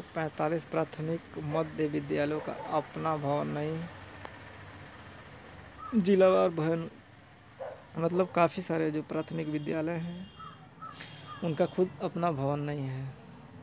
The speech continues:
विभिन्न जिलों के अड़तीस जिलों का लिस्ट निकाला गया है, कम भी हो सकता है, ज़्यादा भी हो सकता है, चाहे वो किशनगंज हो,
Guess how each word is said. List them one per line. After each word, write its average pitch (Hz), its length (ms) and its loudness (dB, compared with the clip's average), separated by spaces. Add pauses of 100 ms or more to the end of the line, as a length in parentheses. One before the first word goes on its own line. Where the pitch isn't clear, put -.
(1800)
विभिन्न 175 340 6
जिलों 147 280 4
के 151 140 -4
अड़तीस 147 420 0
जिलों 151 260 -4
का 135 260 -8
लिस्ट 147 260 -4 (140)
निकाला 147 440 -2
गया 156 220 -2
है, 170 320 -6 (600)
कम 170 160 6
भी 190 140 6
हो 175 120 2
सकता 170 300 -4
है, 160 100 2
ज़्यादा 135 240 0
भी 131 100 -4
हो 135 60 -4
सकता - 340 -12
है, 147 60 -6
चाहे 147 220 0
वो 143 80 0
किशनगंज 151 600 -2
हो, 156 160 -4